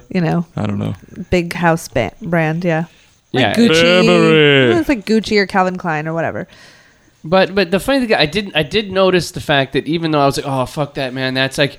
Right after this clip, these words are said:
Speaker 3: you know, you're selling out to the man,
Speaker 1: Yeah.
Speaker 3: blah, blah, blah," by wearing this stuff, I realized I was selling out to the man. Converse, which is probably a major corporation. I love wearing Fred Perry shirts, which are great English
Speaker 1: Yeah.
Speaker 3: attire, which speak to, like, mod things and, uh,
Speaker 1: Yeah.
Speaker 3: British pop music.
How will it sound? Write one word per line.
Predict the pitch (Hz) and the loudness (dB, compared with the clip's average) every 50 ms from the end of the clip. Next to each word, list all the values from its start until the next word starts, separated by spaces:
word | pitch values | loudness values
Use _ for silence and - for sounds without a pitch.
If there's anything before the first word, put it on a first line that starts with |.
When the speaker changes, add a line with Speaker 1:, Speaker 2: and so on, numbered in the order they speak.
| - - - 175 - | -20 -20 -20 -16 -6
Speaker 3:
you | - 170 170 | -2 0 2
know, | 160 151 | 2 4
you're | 147 147 | 4 2
selling | 147 - - 220 208 196 190 190 | 2 2 2 2 0 0 0 0
out | 190 180 170 | -2 -2 -4
to | - 170 | -4 -4
the | 151 151 | -4 -2
man, | 160 170 170 160 160 156 151 147 147 147 196 | 0 0 2 2 2 2 2 2 0 -2 -2
Speaker 1:
Yeah. | 208 208 208 202 202 196 | 0 0 0 2 2 2
Speaker 3:
blah, | 190 | 2
blah, | 175 175 | 2 2
blah," | 175 180 170 165 | 2 2 2 2
by | 160 165 | 2 2
wearing | 165 170 196 202 196 190 | 2 2 2 2 2 0
this | 180 165 | 0 0
stuff, | - 185 - 151 | -2 -2 0 2
I | 175 | 0
realized | 170 180 214 226 214 202 185 175 180 | 2 4 4 4 4 4 4 4 4
I | 190 | 2
was | 190 180 - | 2 2 0
selling | - - 208 208 214 208 202 | 0 0 0 0 0 0 0
out | 190 180 147 | 0 0 -2
to | - 175 | -4 -6
the | 156 | -4
man. | 151 160 160 160 160 160 156 156 156 151 143 - _ _ _ _ _ _ _ _ _ - | 0 0 2 2 2 2 2 0 0 -4 -6 -10 _ _ _ _ _ _ _ _ _ -14
Converse, | - 180 175 185 190 180 175 170 156 | -8 -6 -4 -4 -2 -2 -2 -2 -4
which | 160 151 - | -6 -12 -12
is | 147 - | -12 -8
probably | - 160 147 143 139 | -4 -2 -2 0 0
a | |
major | 135 131 131 127 131 131 | 0 0 0 -2 -2 -4
corporation. | - 160 143 127 - 135 127 127 120 120 135 98 | 0 0 0 0 2 0 0 0 0 -2 -4 -4
I | 123 | -2
love | 131 147 165 170 | 0 0 0 2
wearing | 175 170 151 139 | 2 2 0 0
Fred | 131 - - 160 143 139 131 | -2 -2 -2 0 0 0 0
Perry | - 156 165 165 165 156 | 0 0 0 0 0 0
shirts, | 139 - - 127 120 113 - | -2 -2 -2 -4 -4 -4 -6
which | - 113 - | -12 -14 -12
are | 117 | -8
great | 127 127 123 - - | -6 -4 -4 -4 -4
English | 135 139 143 135 143 135 127 - - - - - - - | -4 -2 0 2 2 0 0 -2 -6 -8 -10 -12 -12 -12
Speaker 1:
Yeah. | - 180 180 180 135 139 | -10 -6 -2 -2 -2 -2
Speaker 3:
attire, | - - 135 127 127 127 123 | -2 -2 0 2 4 4 2
which | 123 117 - | 2 -2 -4
speak | - - - 135 127 - | -6 -6 -6 -6 -6 -6
to, | - 139 127 | -4 -4 -2
like, | 117 117 107 117 | -2 -2 -4 -2
mod | 113 113 117 120 123 120 117 117 | -2 0 2 2 0 0 -4 -6
things | - 131 120 117 113 113 113 113 107 | -4 -2 0 0 0 0 0 -2 -2
and, | 113 104 | -2 -2
uh, | - | -2
Speaker 1:
Yeah. | 208 202 196 196 190 | 0 -2 -2 -2 0
Speaker 3:
British | - 151 147 156 151 - - | 0 0 0 -2 -4 -4 -4
pop | - 151 139 139 - - | -2 0 2 0 0 0
music. | 135 123 120 120 110 117 117 110 | -2 -2 -2 -2 -2 -2 -4 -4